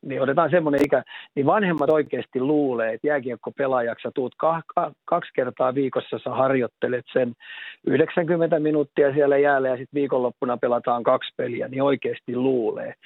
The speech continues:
Ja mä heitän tähän ihan matemaattisen yhtälön taidon opettamisesta. Lauri Markkanen samassa iässä, niin sillä oli vuositasolla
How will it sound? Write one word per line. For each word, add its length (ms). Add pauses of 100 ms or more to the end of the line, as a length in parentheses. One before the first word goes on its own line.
(280)
Ja 80
mä 100
heitän 300
tähän 280
ihan 180
matemaattisen 760
yhtälön 500
taidon 400
opettamisesta. 840
Lauri 320
Markkanen 720
samassa 380
iässä, 480 (520)
niin 160
sillä 200
oli 200
vuositasolla 920